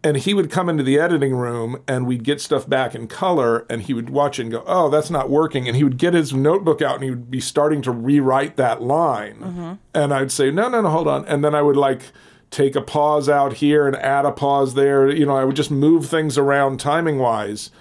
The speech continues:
Speaker 1: and play it, play it back, and it would work perfectly. And he'd go, "Oh, I would never have thought that that was a fixable gag because I heard it and it wasn't funny to me." So I felt like, "Oh, I need to do another gag there."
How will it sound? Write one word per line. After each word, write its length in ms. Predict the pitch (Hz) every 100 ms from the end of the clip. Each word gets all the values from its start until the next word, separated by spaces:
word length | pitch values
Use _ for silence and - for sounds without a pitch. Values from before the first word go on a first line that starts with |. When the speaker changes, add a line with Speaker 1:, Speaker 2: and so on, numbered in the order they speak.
| _ - -
Speaker 1:
and 160 | 139
play 200 | 131 151
it, 240 | 143 147 143
play 220 | 156 147
it 80 | 131
back, 320 | 160 160 113
and 100 | 139
it 20 | 135
would 140 | 131
work 300 | 139 175 -
perfectly. 500 | 190 202 165 123 127
And 100 | 120
he'd 120 | 123
go, 180 | 117 - -
"Oh, 580 | 285 262 127 92 87 -
I 100 | 196
would 180 | 202 165
never 360 | 170 190 247 208
have 140 | 170
thought 540 | 220 240 175 139 - _
that 440 | 139 143 156 139
that 220 | 160 160 165
was 320 | 165 143 - -
a 160 | 151
fixable 920 | 135 - - 202 208 - 170 151 147 139
gag 400 | 165 180 151 135
because 300 | 131 143 131
I 140 | 123
heard 260 | - 240 190
it 100 | 170
and 160 | 160
it 80 | 156
wasn't 300 | 165 156 151
funny 300 | 240 254 160
to 120 | -
me." 160 | 135 127
So 180 | - 151
I 60 | 147
felt 200 | 165 156
like, 200 | 143 -
"Oh, 220 | 196 185
I 100 | 160
need 200 | 160 160
to 60 | 135
do 160 | 135 143
another 540 | 123 147 143 139 127
gag 360 | 120 151 156 135
there." 320 | 107 101 101